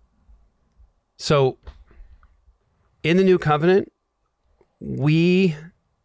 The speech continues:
have not been grafted into Israel. We are not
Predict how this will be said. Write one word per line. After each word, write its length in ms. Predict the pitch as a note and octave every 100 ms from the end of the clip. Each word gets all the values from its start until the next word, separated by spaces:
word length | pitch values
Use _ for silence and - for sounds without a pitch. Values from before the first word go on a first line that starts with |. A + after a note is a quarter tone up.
| -
have 320 | C3 D3+ C#3
not 200 | D#3 D#3+
been 180 | D3 C3+
grafted 420 | C3+ C3+ D3 D3
into 160 | C3 B2
Israel. 300 | C3 C#3+ C3
We 160 | D#3
are 80 | E3+
not 300 | C3+ C3+ -